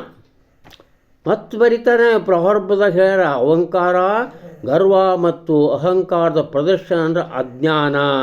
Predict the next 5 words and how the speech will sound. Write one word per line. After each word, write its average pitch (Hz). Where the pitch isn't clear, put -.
ಇದೇ 196
ಮುಂದೆ 220
ಸಿಟ್ಟಾಗ್ತದೆ, 240
ಕ್ರೋಧ 247
ಆಗ್ತದೆ, 220